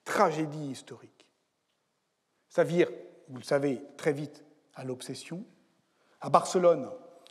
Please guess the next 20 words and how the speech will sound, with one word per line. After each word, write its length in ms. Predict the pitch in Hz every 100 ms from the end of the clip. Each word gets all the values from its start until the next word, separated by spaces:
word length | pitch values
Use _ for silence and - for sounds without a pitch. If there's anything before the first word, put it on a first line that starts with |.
| - -
les 160 | 143
officiers 480 | 170 170 170 - 190
municipaux 760 | 165 165 165 - 160 - 170 143 - - - _
ordonnent 540 | 202 180 175 196 190 170
aux 100 | -
convertis 600 | 185 175 170 - 185 170
de 80 | 143
murer 540 | 170 226 214 240 233
les 180 | 208 175
ouvertures 460 | 214 190 - 240
de 80 | 190
leurs 180 | 185 175
maisons 360 | 196 190 254 226
qui 160 | 226
donnent 380 | 180 269 302 262
sur 180 | - 214
les 160 | 208
habitations 600 | 202 202 196 175 - 214 - -
des 140 | 165 165
Juifs. 340 | 170 -